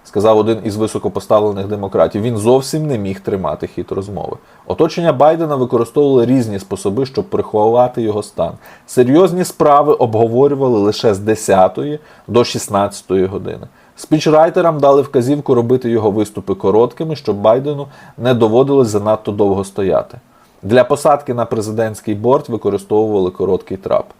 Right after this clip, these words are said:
Коли треба було зняти відео з Байденом, як стверджується в книзі, його помічники іноді записували відео у сповільненому темпі, щоб згладити те, наскільки повільно він насправді ходить.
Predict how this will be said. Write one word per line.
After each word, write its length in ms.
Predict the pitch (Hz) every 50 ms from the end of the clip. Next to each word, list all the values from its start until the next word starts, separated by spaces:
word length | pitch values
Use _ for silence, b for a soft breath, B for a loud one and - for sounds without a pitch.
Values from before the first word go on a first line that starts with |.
| b b b b b b
Коли 200 | - 120 143 143
треба 300 | - 156 156 156 147 143
було 260 | 143 143 139 139 131
зняти 360 | 123 135 143 131 127 135 123
відео 380 | 123 131 127 123 120 113 113 104
з 60 | 107
Байденом, 560 | 110 110 110 110 113 120 135 147 156 160 147
як 140 | 143 127 131
стверджується 540 | - - 139 131 127 123 131 127 123 - 123
в 60 | -
книзі, 300 | - 131 131 127 120 117
його 200 | 113 113 113 110
помічники 600 | 120 117 117 110 104 - 113 107 - 147 147 - -
іноді 340 | 135 127 127 127 131 127
записували 680 | 120 117 113 110 - 120 113 - 123 113 107 104 98 95
відео 320 | 98 110 120 127 127 131
у 180 | 127 - - 104
сповільненому 680 | - - 110 107 107 113 107 101 95 95 95 98 95 98
темпі, 440 | 95 101 95 92 95 95 - - - B B B B B B
щоб 260 | - - 131 117 117
згладити 520 | 113 113 120 131 127 135 135 123 - 131
те, 220 | 120 - 139 143 151
наскільки 540 | 143 135 131 - - 135 139 135 135 135 123
повільно 460 | - 117 104 107 113 120 120 113 104
він 140 | 101 101 101
насправді 480 | 98 95 - - 101 98 92 95 90
ходить. 380 | 87 - - - - - -